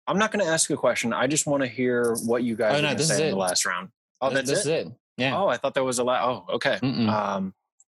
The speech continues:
Speaker 1: well, I'm gonna read the rule book here real fast. Um, so I guess if I would have to go with, I, I'm gonna go with Lyndon, um, just because he came back and, you know, brought the stats.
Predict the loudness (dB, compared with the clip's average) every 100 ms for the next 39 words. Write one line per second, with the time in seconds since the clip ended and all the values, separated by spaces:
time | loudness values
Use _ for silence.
0 | _ _ -2 0 0 0 -2 0 -2 -2
1 | 0 0 0 -4 -2 0 0 0 0 0
2 | -2 -4 -12 -12 -10 -12 -14 -6 -2 0
3 | -2 -4 -6 -12 _ _ _ _ _ -8
4 | -4 0 0 0 -2 0 0 0 0 -2
5 | -4 -4 0 2 0 -2 -4 -10 _ _
6 | -14 -4 0 0 -2 -10 -20 _ _ _
7 | _ _ _ _ _ -4 -2 0 0 0
8 | 0 0 -2 0 0 0 0 -2 -4 -2
9 | 0 0 0 -2 -2 -4 -10 _ _ -14
10 | -2 -2 -2 -4 0 0 2 0 0 -2
11 | -2 -2 2 2 0 0 0 0 -2 0
12 | 2 0 -2 -6 -2 -2 0 0 2 0
13 | 0 2 2